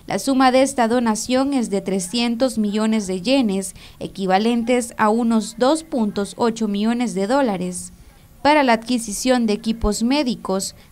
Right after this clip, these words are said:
para mejorar la capacidad de detección y diagnóstico temprano de enfermedades,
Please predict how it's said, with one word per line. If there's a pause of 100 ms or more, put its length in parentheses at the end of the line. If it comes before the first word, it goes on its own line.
para
mejorar
la
capacidad
de
detección (320)
y
diagnóstico
temprano
de
enfermedades,